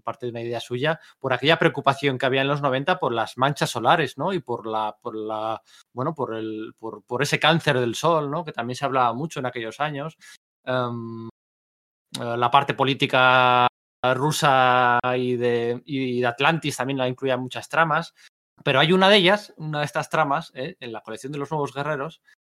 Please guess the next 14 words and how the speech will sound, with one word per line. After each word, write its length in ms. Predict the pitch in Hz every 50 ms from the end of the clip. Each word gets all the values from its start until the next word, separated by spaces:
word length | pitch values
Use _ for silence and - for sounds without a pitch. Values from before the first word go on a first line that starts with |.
| _ _ _ _ _
que 240 | - - 143 131 127
nuestro 840 | 120 127 127 123 123 123 120 - - - 117 117 113 113 113 110 110 -
compañero 500 | 120 120 120 117 110 117 131 139 147 151
Íñigo 460 | 165 160 156 156 156 147 170 185 190 -
nos 180 | 156 123 - 151
ha 60 | 143
mandado 360 | 151 156 147 147 143 147 143
este 220 | 147 - - - 143
audio 300 | 151 165 151 147 160 156
que 80 | -
vamos 180 | 127 127 135 135
a 80 | 139
poner 160 | - 131 131 131
aquí 420 | 131 127 - - 143 147 160